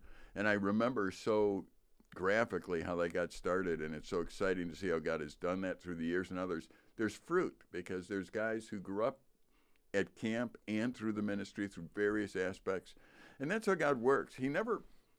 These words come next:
really takes, like, one place and says, "This is the only thing I'm gonna use in your life."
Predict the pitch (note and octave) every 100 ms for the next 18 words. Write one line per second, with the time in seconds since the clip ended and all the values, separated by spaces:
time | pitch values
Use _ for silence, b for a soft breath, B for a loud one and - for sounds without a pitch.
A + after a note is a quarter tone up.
0 | - - C3 E3 C3 D3 C#3+ A#2+ F#2 F2+
1 | G#2 A2+ A#2+ - A#2 G#2 E2+ - E2+ -
2 | F#2 E2 - A#2+ B2+ A#2+ G2+ F#2 G#2 A2+
3 | A2+ G2 F#2+ F#2 F2+ F#2 F2+ E2+ F2 E2
4 | E2+ D2